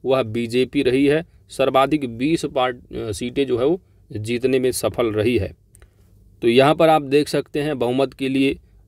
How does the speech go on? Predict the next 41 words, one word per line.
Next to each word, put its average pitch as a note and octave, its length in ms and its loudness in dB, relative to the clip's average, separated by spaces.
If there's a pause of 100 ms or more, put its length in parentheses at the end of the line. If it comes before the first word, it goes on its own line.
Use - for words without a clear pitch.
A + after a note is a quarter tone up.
(300)
अ, A#2+ 160 -18 (140)
टोटल B2 320 2
जो A#2 180 2
है A2+ 80 4
इक्कीस B2 440 -4
सीटें B2+ 280 0
होनी C#3 260 2
चाहिए। C3+ 440 2 (340)
तो A2 80 -8
बहुमत D3+ 420 2
में E3 140 2
नहीं D#3 220 4
रही, D3+ 260 2 (340)
लेकिन D3 340 2
हाँ, C3 240 -4
अब A2+ 120 -10
जानते A#2+ 360 0
हैं C3 100 -4
सरकार A2+ 400 -2
तो A2 120 2
बना G#2+ 260 0
ही B2+ 120 0
लेंगे। C3 300 -2 (580)
और A#2+ 120 4
वहाँ D3+ 220 6
के F#3 100 6
जो F3+ 160 4
मुख्यमंत्री D#3 680 0
हैं, D#3 140 -2 (320)
वह C#3+ 140 2
प्रमोद C#3 460 0
सावंत C3 520 -2
हैं, F#2+ 240 -10 (100)
याद B2 320 0
रखिएगा। G2 540 -4 (340)
टोटल C#3+ 300 4
विधानसभा D3 560 0
सीटें C#3+ 340 -2
गोवा C3 260 4
में C3 140 -4
कितनी, C3+ 420 -2